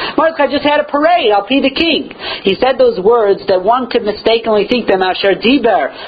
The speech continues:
that Haman, while he was building it, he was saying, "You know what?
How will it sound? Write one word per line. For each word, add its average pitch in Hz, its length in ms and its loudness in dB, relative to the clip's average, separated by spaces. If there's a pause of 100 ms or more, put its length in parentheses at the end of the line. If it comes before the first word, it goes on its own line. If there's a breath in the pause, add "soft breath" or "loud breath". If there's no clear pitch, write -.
that 180 160 0
Haman, 269 480 0
while 254 240 2
he 277 80 -2
was 269 160 0
building 330 480 2
it, 302 80 0
he 294 80 2
was 285 160 0
saying, 302 260 2
"You 254 100 0
know 269 200 2
what? 320 240 2